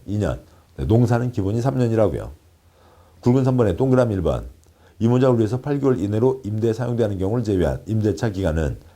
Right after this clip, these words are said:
삼 년 이상으로 한다. 동그라미 이 번, 임대차 기간 정하지 않거나 삼 년보다 짧은 경우에는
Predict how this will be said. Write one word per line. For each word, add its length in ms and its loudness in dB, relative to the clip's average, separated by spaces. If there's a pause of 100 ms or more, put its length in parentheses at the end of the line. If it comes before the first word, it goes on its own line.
삼 200 -4
년 180 0
이상으로 340 0
한다. 380 -2 (440)
동그라미 420 2
이 20 2
번, 280 -2 (280)
임대차 420 2
기간 320 -2
정하지 320 -2
않거나 320 -2
삼 160 -4
년보다 320 0
짧은 300 0
경우에는 480 0